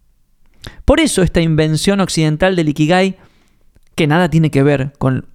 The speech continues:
cómo viven los okinawenses, este, es poco probable que te ayude a encontrar tu propósito de vida. Es un lindo ejercicio de exploración, es un lindo ejercicio para hacernos algunas preguntas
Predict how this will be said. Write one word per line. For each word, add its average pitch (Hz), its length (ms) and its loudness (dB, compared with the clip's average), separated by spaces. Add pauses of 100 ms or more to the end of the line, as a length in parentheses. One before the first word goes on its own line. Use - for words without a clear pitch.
cómo 156 280 0
viven 139 260 2
los 151 160 2
okinawenses, 156 1080 0 (540)
este, 139 920 0 (1200)
es 262 100 0
poco 311 240 0
probable 254 400 2
que 156 140 0
te 160 100 2
ayude 180 280 2
a 165 40 2
encontrar 151 640 0
tu 143 120 0
propósito 135 600 0
de 123 140 0
vida. 117 360 -4 (640)
Es 247 160 -2
un 320 100 0
lindo 339 180 2
ejercicio 285 400 0
de 247 60 4
exploración, 160 720 0 (160)
es - 80 -2
un 190 80 0
lindo 226 180 0
ejercicio 208 400 0
para 156 140 0
hacernos 175 360 -2
algunas 175 300 0
preguntas 160 640 0